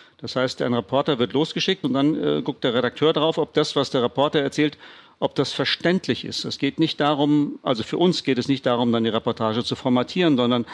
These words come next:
einfach ein Reporter, der unterwegs ist, verliert manchmal gelegentlich den Überblick. Und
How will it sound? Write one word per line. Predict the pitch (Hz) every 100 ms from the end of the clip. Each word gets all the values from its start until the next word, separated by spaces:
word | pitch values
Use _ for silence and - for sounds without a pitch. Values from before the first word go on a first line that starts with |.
| - - - _
einfach | 139 156 139
ein | - 127
Reporter, | 127 135 147 170 117
der | 127
unterwegs | 131 127 120 160 151
ist, | 131 139
verliert | - 131 165 -
manchmal | 143 - 147 135
gelegentlich | 131 151 151
den | 147 143
Überblick. | 175 160 117 -
Und | 113